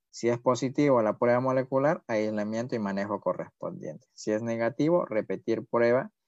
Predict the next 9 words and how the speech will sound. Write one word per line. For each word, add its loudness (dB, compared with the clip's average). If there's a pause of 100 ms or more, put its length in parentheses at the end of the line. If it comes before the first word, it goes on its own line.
(200)
siete -2
días 2
después, -2
si -10
aún -2
tiene -2
los -6
síntomas, -6 (120)
¿sí? -12